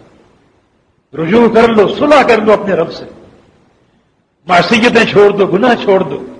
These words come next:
مگر ہم یہ مواقع بھی کھو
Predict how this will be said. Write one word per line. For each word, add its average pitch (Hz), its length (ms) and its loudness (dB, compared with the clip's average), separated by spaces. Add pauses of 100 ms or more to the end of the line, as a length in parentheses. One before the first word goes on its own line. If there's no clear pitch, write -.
(2000)
مگر 196 200 0
ہم 233 180 2
یہ 226 180 2
مواقع 226 420 4
بھی 277 100 -2
کھو 254 180 2